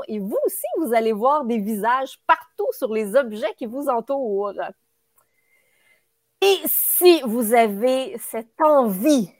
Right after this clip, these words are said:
de vivre l'expérience d'avoir une image sainte sur vos toasts, vous pouvez vous procurer le Jésus Toaster en vente sur Amazon. Comme ça, tous vos toasts seront à l'effigie de Jésus.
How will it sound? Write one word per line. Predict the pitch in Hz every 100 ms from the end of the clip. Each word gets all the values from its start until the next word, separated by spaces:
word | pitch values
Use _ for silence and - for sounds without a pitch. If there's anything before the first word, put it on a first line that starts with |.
| _ _ _ -
de | 208 233
vivre | 202 330 302 233 196
l'expérience | 214 220 269 - - - 254 220 233 254 247 208 185
d'avoir | 202 196 226 233 220
une | 214 262
image | 277 247 220
sainte | - - - 277 254 214
sur | - 196
vos | 185 208 196 _
toasts, | 302 320 285 208 202 - - _ _ 208
vous | 294
pouvez | - 440 539 359
vous | 185
procurer | - 381 392 269 240 392
le | 254 196
Jésus | 190 254 330 240 370 381
Toaster | 294 262 - 311 330 226
en | 202
vente | 226 277 254
sur | 233 190
Amazon. | 269 277 262 294 285 220 214 202 196 - _ _ _ _ -
Comme | 226 214
ça, | 320 320 -
tous | - 427 269
vos | 262 330
toasts | - 330 330 320 -
seront | 262 226 262 247
à |
l'effigie | 202 311 - 269 240 330
de | 233 226
Jésus. | 190 320 294 208 214